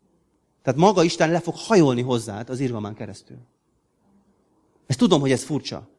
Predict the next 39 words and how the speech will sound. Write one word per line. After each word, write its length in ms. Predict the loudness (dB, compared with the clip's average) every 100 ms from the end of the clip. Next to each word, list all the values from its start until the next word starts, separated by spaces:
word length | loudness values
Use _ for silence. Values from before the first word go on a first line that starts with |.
| _ _ _ _ _
De 120 | 0 6
el 220 | 6 6
kell 200 | 4 4
újra 280 | 6 6 6
hinned, 540 | 4 2 2 -2 -6 -20 _ -10 0
hogy 140 | 2
Isten 560 | 4 4 4 4 -2 -16 _ -10
a 80 | 2
vigasztalás 580 | 6 6 6 4 2 0
Istene. 460 | -4 -4 -8 -10 _ _
És 120 | -2 2
azért 260 | 4 4
küldte 220 | 2 2
el 60 | 4
a 60 | 4
Szent 260 | 4 2
Szellemet, 440 | 2 0 2 -2 -2
és 100 | -4
azt 120 | -4
mondta 180 | -2 0
Jézus, 360 | 0 0 -4 -6 0
"Jobb, 280 | 6 6 6
hogy 140 | -2
itt 100 | 0
legyen 200 | 0 0
a 60 | 0
Szent 240 | 0 -2
Szellem." 280 | -4 -8 -8 0
Mit 120 | 2
gondolsz, 240 | 4 4 2
miért 180 | 0
mondta, 220 | 0 0 0
hogy 120 | 0
jobb? 280 | -2 -2 -12 -20 _ _ _ _ _ _ _ _ _ _ _
Hát 140 | -6
azért, 160 | -2 0
mert 140 | 0
valóban 300 | 0 0 0
jobb. 280 | -2 -6 -10